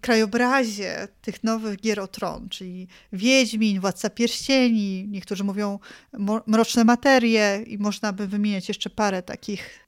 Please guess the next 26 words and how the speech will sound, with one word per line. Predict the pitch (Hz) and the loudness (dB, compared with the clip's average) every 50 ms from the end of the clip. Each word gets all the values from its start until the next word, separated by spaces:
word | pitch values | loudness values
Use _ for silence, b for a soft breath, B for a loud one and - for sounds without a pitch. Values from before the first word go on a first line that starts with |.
| _ - | _ 4
to | - 254 226 226 233 - - _ _ - | 6 8 8 8 6 4 0 _ _ -4
czy | - - 254 233 226 226 220 220 - - | 0 4 4 6 8 8 6 6 4 2
Ród | 233 233 285 285 - | 0 2 2 0 -2
Smoka, | - - - 214 185 - - - - - | -2 -2 0 0 0 -2 -6 -12 -14 -14
twoim | - - - 233 220 214 208 | -12 -6 -2 0 0 2 0
zdaniem, | 202 208 196 180 180 180 - - - | 0 0 0 0 -2 -4 -8 -8 -6
jest | 202 196 196 190 - - - - - - - - | -6 -4 -4 -6 -6 -8 -12 -12 -14 -12 -4 2
właśnie | 220 214 190 - - - 214 202 | 2 2 2 2 -2 -2 -2 -2
tą | - - 202 190 185 185 | -2 -2 -4 -2 -2 0
nową | 190 208 214 185 202 196 190 190 | 2 2 2 2 0 -4 -6 -4
grą | 202 202 196 185 185 | -4 -2 -2 -4 -4
o | - 196 196 | -6 -10 -8
Tron, | - - 240 254 320 415 440 415 392 _ _ _ _ _ _ _ _ _ | -2 2 4 4 2 2 -2 -12 -18 _ _ _ _ _ _ _ _ _
czy | - - - 285 254 254 247 247 240 240 233 233 226 233 233 | -10 -4 0 2 4 6 6 6 6 6 4 4 2 0 -4
któryś | - - - 220 220 214 208 | -6 -2 0 2 2 2 0
z | - | -2
tych | - 208 190 - - - | -6 -6 -6 -6 -4 -4
innych | 214 202 196 190 185 - | -2 -2 0 -2 -4 -6
seriali | - - 185 190 185 180 185 185 | -8 -8 -6 -4 -4 -4 -4 -6
bardziej | 180 185 175 185 185 180 | -6 -6 -6 -8 -10 -12
cię | - - - | -12 -12 -12
porwał | - 196 190 180 180 175 | -10 -10 -10 -8 -10 -12
jako | - 190 - - | -12 -12 -12 -12
fankę | 190 - - 196 190 - - 202 | -12 -12 -12 -14 -14 -14 -14 -14
właśnie | 196 180 - - - 196 | -12 -12 -12 -12 -14 -14
fantasy? | - - - - - - 190 - - | -14 -16 -16 -16 -16 -18 -18 -18 -20